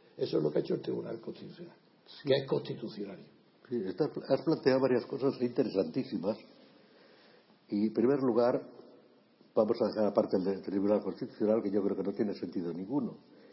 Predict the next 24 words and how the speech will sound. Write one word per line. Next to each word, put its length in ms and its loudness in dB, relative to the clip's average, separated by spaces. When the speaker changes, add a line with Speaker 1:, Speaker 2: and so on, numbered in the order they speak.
Speaker 2:
Y, 60 -8
y, 840 -6
y 40 -2
además, 480 -2
eh, 260 -6
está 720 -6
manejado 500 -2
por 140 -6
el 80 -6
poder 300 -8
político. 580 -8
En 200 -16
Speaker 1:
Manejado 400 -2
Speaker 2:
España 120 2
es 60 0
Speaker 1:
por 60 0
el 120 4
Speaker 2:
claramente 300 4
Speaker 1:
constituyente. 480 0
Speaker 2:
quien 160 6
los 140 2
nombra. 340 0
Speaker 1:
Claro. 180 -6
Speaker 2:
Entonces, 360 2